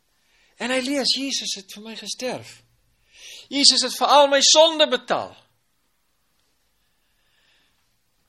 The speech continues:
En sy oog gaan oop, sy geestelike oog, en hy glo dit.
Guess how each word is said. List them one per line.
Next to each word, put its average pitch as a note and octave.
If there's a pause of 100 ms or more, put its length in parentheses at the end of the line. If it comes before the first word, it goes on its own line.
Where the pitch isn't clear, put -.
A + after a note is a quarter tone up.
(760)
En F#3
sy E3+
oog B3
gaan D3+
oop, A#3+
sy D3
geestelike G#3
oog, G3+
en F#3+
hy G#3+
glo A#3+
dit. C#3